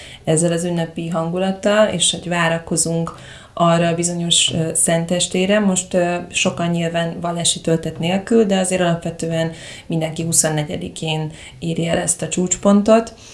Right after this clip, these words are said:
Magának az adventnek, meg annak, hogy, ö, gyújtjuk a, a,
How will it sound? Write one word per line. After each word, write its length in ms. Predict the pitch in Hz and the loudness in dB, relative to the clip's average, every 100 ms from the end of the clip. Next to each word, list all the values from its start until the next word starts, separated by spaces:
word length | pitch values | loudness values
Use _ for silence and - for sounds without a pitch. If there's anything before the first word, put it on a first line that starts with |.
| - - - | -20 -18 -4
Magának 460 | 175 214 311 202 196 | 4 6 6 4 2
az 160 | 185 - | 0 0
adventnek, 640 | 175 160 165 156 160 156 | -2 -2 -4 -4 -6 -4
meg 180 | 180 170 | -2 2
annak, 340 | 180 180 170 | 2 2 0
hogy, 300 | 170 165 165 | 0 0 2
ö, 180 | 165 165 165 - - - - - - - - | 2 2 0 -4 -18 -20 -18 -18 -18 -8 4
gyújtjuk 480 | 226 190 185 175 - | 8 8 6 0 2
a, 360 | 170 165 170 | 4 4 2
a, 340 | 175 170 170 | -2 -2 -2